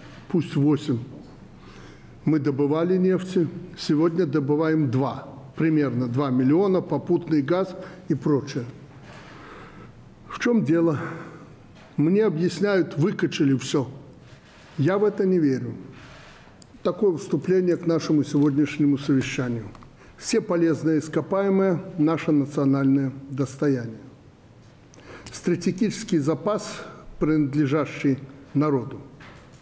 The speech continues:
И только народу. Это и калий, и нефть, и самый большой ресурс — пресная вода, бесценный ресурс в последнее время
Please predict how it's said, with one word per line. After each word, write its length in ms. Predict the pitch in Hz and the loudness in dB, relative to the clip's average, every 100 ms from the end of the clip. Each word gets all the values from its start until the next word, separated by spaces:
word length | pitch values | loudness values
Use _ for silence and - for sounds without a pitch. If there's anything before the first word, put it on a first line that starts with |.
| - - - - - - | -20 -20 -20 -20 -20 -2
И 120 | 220 | 0
только 460 | 220 185 208 202 202 | 2 2 2 2 2
народу. 480 | 175 135 120 - 113 - - - - - - - - - - - - | 2 0 -2 -8 -14 -18 -20 -20 -20 -20 -20 -20 -20 -20 -20 -10 -2
Это 260 | 214 214 | -2 0
и 180 | - 151 | -2 -2
калий, 500 | - 196 214 185 147 - - | 0 0 2 2 0 -4 -2
и 100 | 160 | 2
нефть, 580 | 143 185 196 - - - - - - - - - - - - | 4 2 0 -6 -12 -14 -18 -20 -20 -20 -20 -20 -20 -8 -4
и 40 | |
самый 340 | - 180 175 | 0 2 2
большой 540 | 143 185 180 180 156 120 - - - - - | 2 0 0 2 2 0 -4 -16 -20 -20 -4
ресурс — 480 | 147 156 147 156 120 - - - - - - | 0 0 2 0 0 -8 -16 -20 -20 -20 -2
пресная 480 | 170 165 170 156 139 | 0 2 0 0 0
вода, 560 | 131 131 165 190 - - - - - - - - - - - | 0 0 0 -2 -4 -12 -18 -20 -20 -20 -20 -20 -20 -20 -6
бесценный 840 | 139 160 165 170 - 185 175 165 160 | 0 0 -2 -6 0 2 4 4 4
ресурс 440 | 160 - 165 151 | 2 2 0 0
в 320 | - - - | -4 -14 -6
последнее 580 | 165 131 - 156 135 156 | -4 -2 0 2 2 2
время 380 | 143 151 143 | 4 4 4